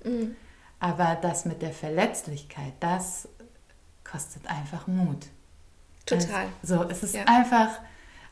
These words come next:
Speaker 2: aber seitdem ich auch verstanden hab, dass das eben Mut und Stärke ist, verletzlich zu sein, die was kostet,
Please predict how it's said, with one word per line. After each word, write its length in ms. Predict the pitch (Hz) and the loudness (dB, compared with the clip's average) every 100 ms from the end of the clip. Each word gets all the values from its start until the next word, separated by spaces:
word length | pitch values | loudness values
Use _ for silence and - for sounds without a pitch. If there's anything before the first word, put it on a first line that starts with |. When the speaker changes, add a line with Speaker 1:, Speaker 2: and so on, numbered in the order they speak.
| - | 4
Speaker 2:
aber 200 | 208 220 | 8 8
seitdem 380 | 220 214 262 277 | 8 8 8 8
ich 160 | - | 6
auch 80 | 208 | 0
verstanden 680 | - 190 - 226 247 226 208 | 0 -4 0 4 4 2 0
hab, 200 | 240 - | 0 0
dass 200 | 185 - | -4 -2
das 300 | 196 190 - | -4 -4 -2
eben 480 | 180 165 160 160 180 | -2 -2 -4 -6 -4
Mut 320 | 190 240 262 | 2 2 2
und 140 | 180 - | -2 -6
Stärke 480 | - 185 214 226 | -4 -2 0 -2
ist, 200 | - 208 | -6 -6
verletzlich 580 | - 202 208 208 214 208 | -6 -4 -4 -4 -8 -6
zu 100 | - | -8
sein, 300 | 180 196 214 | -4 -2 -2
die 80 | 190 | -2
was 200 | 156 156 | -4 -6
kostet, 720 | - 226 269 - 339 370 381 | -2 0 0 -4 0 0 -2